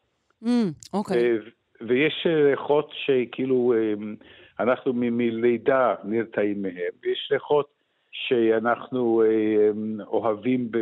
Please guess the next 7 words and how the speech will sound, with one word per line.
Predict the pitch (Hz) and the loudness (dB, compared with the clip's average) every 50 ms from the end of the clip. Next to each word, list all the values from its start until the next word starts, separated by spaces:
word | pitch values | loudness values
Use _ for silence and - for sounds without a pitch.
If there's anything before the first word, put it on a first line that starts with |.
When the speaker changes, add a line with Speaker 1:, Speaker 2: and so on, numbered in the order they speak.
| 107 - - | -4 -4 -4
Speaker 2:
בגילאים | 104 101 - - 123 123 120 117 104 110 127 131 131 | -4 -4 -4 -4 -2 0 0 0 0 0 -2 -2 -2
מסוימים, | 127 117 - - - 110 107 107 101 92 85 85 80 - 90 _ _ _ _ _ _ _ _ _ _ _ _ _ _ - 101 95 | -4 -6 -8 -8 -4 -2 -2 -2 -2 -4 -10 -18 -18 -18 _ _ _ _ _ _ _ _ _ _ _ _ _ _ _ -14 -8 -2
ואנחנו | 113 120 120 123 139 135 147 147 - - | 2 2 2 2 2 0 -2 -4 -6 -6
לא | - 143 160 | -4 -4 -4
תמיד | 156 - 180 175 196 175 | -2 -2 -4 -4 -2 -2
יודעים, | 180 185 180 226 262 254 208 87 | -2 -2 0 0 -2 -2 -2 -4
כאילו. | - - 95 - - | -8 -12 -12 -12 -14